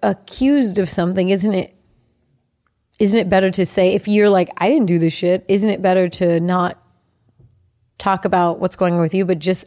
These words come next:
at least clear cut say, "I did not do this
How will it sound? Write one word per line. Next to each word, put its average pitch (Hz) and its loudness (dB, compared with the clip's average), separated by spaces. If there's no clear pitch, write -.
at 190 0
least 190 -2
clear 214 0
cut - -6
say, - -4
"I 185 2
did 175 -2
not 170 -6
do - -6
this - -14